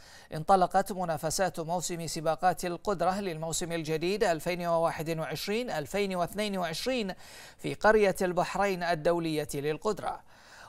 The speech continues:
وبهذه المناسبة أكد سمو الشيخ ناصر بن حمد آل خليفة أن المشاركة الكبيرة التي شهدها سباق أربعين كيلومترا في افتتاح الموسم يؤكد الجهود الكبيرة التي يبذلها الاتحاد الملكي للفروسية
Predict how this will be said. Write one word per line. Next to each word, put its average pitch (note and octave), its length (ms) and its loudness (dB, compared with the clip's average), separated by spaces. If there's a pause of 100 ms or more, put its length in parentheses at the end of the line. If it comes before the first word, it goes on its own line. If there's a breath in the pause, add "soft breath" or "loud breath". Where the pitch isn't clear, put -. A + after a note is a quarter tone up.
(140 loud breath)
وبهذه F#3+ 400 2
المناسبة G#3 640 4
أكد G3+ 260 2
سمو G#3 300 0
الشيخ F#3+ 280 -4
ناصر G3+ 280 -2
بن F#3+ 120 -6
حمد G#3 320 0
آل G#3 200 2
خليفة D#3 380 -4
أن E3 220 -2
المشاركة E3 680 -2
الكبيرة F3 640 0
التي C#3 320 -6
شهدها E3+ 500 0
سباق E3+ 440 0
أربعين D#3+ 540 0
كيلومترا F#3+ 680 0 (480 loud breath)
في A#3+ 100 2
افتتاح A#3+ 600 2
الموسم F3+ 640 0 (400 loud breath)
يؤكد F3+ 560 -2
الجهود E3+ 640 2
الكبيرة F3+ 680 0
التي D3+ 380 -4
يبذلها F3 480 2
الاتحاد F3+ 560 0
الملكي F3 520 0
للفروسية E3 680 -2